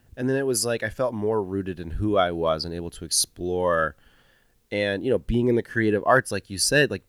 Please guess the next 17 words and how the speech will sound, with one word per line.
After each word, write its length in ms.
tried 280
to 60
make 240
those 140
changes 380
from 160
within 380
that 120
would 80
allow 300
me 140
to 140
blossom 580
creatively 760
and, 240
you 160
know. 180